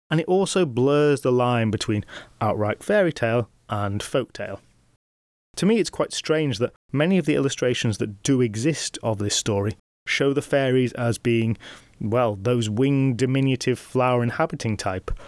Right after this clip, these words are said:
when they very, very clearly aren't that. Wasting illnesses being caused by nighttime activity is something that crops up in both fairy tales and folklore,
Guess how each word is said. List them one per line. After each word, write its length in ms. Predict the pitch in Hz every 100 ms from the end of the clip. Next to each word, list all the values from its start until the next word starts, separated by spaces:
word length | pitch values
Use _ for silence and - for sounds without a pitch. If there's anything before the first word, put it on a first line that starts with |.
| - -
when 160 | 107
they 120 | 107 110
very, 380 | 139 - 208 180
very 300 | 202 196 180
clearly 500 | - 190 127 120 123 _
aren't 360 | 120 104 95 104
that. 320 | 98 - - - _ _ _ _ _ _ _ _ _ _ _ _ _ -
Wasting 460 | 135 165 - 147 127
illnesses 460 | 131 127 - 117
being 200 | - 120
caused 320 | - 117 113
by 120 | - 110
nighttime 640 | 117 123 - - 113 107
activity 580 | 101 - 180 160 117 113
is 100 | 117
something 300 | 113 - 110
that 120 | 101
crops 320 | - 117 -
up 120 | 113
in 120 | 113 120
both 280 | - 196
fairy 360 | - 120 110 101
tales 300 | - 104 104
and 220 | 131 139
folklore, 520 | - 107 - 110 110